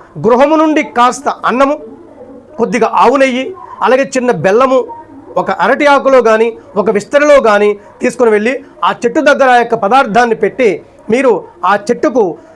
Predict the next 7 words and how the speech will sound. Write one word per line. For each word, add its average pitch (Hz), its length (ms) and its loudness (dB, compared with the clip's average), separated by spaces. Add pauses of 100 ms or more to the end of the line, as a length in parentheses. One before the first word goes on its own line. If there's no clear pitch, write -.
(140)
ఎరుపు 330 280 0
రంగు 320 240 2
దారము 226 720 2 (500)
ఒక 196 340 0 (120)
ఇరవై 311 300 2
ఏడు 302 280 2
సార్లు 226 800 2